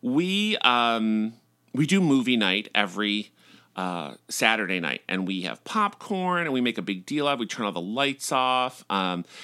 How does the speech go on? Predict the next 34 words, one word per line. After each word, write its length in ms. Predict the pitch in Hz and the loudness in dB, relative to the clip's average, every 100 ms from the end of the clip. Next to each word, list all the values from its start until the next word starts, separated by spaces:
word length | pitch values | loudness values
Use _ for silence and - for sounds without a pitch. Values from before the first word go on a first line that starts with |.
| - | -4
and 160 | 131 147 | 0 2
usually 420 | 202 240 269 226 | 2 0 0 0
it's 180 | 190 - | 0 2
a, 300 | 151 135 123 - | 2 2 2 2
um, 540 | 113 110 107 104 107 - _ - | 2 2 2 0 -2 -8 _ -4
it's 200 | 127 - | -2 2
a, 280 | 123 110 101 | 2 2 0
an 140 | 131 127 | 0 2
animated 680 | 120 123 123 117 104 98 | 2 2 2 0 0 -2
film. 460 | - 85 82 98 123 | -4 -2 -2 -2 -6
We 160 | 113 113 | -2 0
wa-, 180 | 104 110 | 2 0
we 100 | 110 | 0
have 120 | 107 | 0
Disney 280 | 117 107 113 | -2 -2 -2
Plus, 360 | 104 92 92 - | -2 0 0 -2
and 80 | 95 | -2
we 100 | 95 | -2
watch 300 | 92 92 - | -2 -4 -6
a 40 | |
lot 200 | 90 87 | -2 -2
of 80 | 90 | -2
animated 420 | 82 82 85 80 | -4 -4 -6 -8
films. 360 | - 76 78 87 | -8 -8 -6 -8
And 140 | 101 | -8
so, 300 | - 110 107 - - - - | 0 2 2 -4 -16 -16 -4
um, 520 | 104 98 92 92 92 - | -2 0 -2 -2 -4 -4
w-, 180 | 120 135 | -2 2
one 120 | 151 | 2
of 80 | 160 | 2
our 100 | 143 | 0
favorites 500 | - 123 110 117 - | 2 0 2 -2 -2
is 160 | 92 | -2
Mulan. 560 | - 107 107 196 214 | 2 2 2 -2 -4